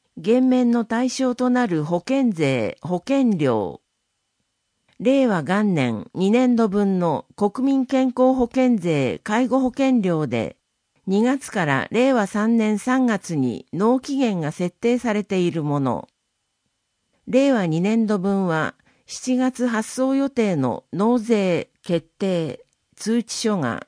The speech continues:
届き次第申請してください。申し込み方法。詳しくは電話で、国民健康保険は保険年金課、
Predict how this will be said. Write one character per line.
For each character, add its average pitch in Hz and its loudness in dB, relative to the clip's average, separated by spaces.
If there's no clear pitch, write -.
届 254 -2
き - 0
次 254 -6
第 170 -4
申 214 -2
請 202 -2
し - -10
て 175 -6
く 170 -8
だ 156 -4
さ 143 -6
い。 - -10
申 247 0
し - -8
込 269 -2
み 254 2
方 240 0
法。 123 -2
詳 247 0
し - -8
く 214 -4
は 156 2
電 185 0
話 170 0
で、 139 -2
国 196 -2
民 262 0
健 254 0
康 247 0
保 247 -4
険 202 -2
は 120 -2
保 185 -4
険 233 0
年 202 0
金 170 -4
課、 131 -6